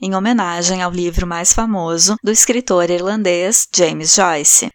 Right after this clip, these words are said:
Esse dia de mil novecentos e quatro foi especial pra J J, porque foi o primeiro encontro sexual com a futura esposa, Nora Barnacle, a quem ele dedica essa obra.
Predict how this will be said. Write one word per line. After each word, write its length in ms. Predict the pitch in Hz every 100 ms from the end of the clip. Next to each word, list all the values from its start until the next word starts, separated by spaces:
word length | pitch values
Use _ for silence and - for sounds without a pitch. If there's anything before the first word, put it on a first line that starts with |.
| _
Esse 420 | - 202 254 - 185
dia 380 | 156 165 165
de 100 | 151
mil 180 | 156 175
novecentos 640 | 190 190 - 160 143 143
e 60 | 151
quatro 640 | - 165 165 175 - 165 160
foi 380 | - 185 175
especial 720 | 180 - - 202 - 202 165 160
pra 180 | -
J 320 | 175 170 165 185
J, 500 | 175 165 160 - 165 -
porque 200 | - -
foi 180 | 226 240
o 60 | 262
primeiro 560 | 285 247 214 233 269
encontro 640 | 254 262 - 196 208 220 208
sexual 880 | - 214 - - 202 160 160 185
com 100 | -
a 60 | 226
futura 440 | - 226 - 202
esposa, 720 | 220 220 - 175 180 170 160 151 -
Nora 320 | 175 175 185
Barnacle, 720 | 180 170 165 160 165 - 147 -
a 100 | 196
quem 320 | - 180 185
ele 140 | 180 180
dedica 540 | 190 190 165 160 175
essa 280 | 165 - 185
obra. 420 | 160 147 160 143